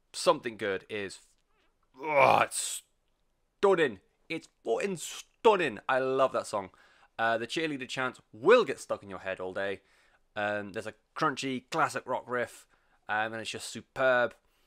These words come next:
And party is where the cowbell lives, and cowbell is all over this song. It's brilliant. It's lovely.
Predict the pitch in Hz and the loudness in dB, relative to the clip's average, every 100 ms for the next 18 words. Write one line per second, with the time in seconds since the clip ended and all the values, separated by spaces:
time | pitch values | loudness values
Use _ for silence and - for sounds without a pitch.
0 | _ _ - 107 107 107 107 104 101 - | _ _ -6 -4 -2 -4 -6 -8 -10 0
1 | 135 127 110 104 101 95 - 80 80 82 | 2 2 -2 -4 -4 -6 -10 -12 -14 -16
2 | 82 - _ 87 92 - 104 101 98 95 | -18 -20 _ -16 -8 -4 -2 -2 -4 -4
3 | 98 98 95 - _ 208 247 233 190 175 | -10 -12 -12 -20 _ 6 8 8 6 2
4 | 110 101 - 92 80 _ _ 139 135 - | -4 -10 -6 -6 -8 _ _ -2 0 -2
5 | - 101 90 - - 135 - 113 113 113 | -4 -4 -4 -6 -2 -2 -4 -6 0 2
6 | 95 | 0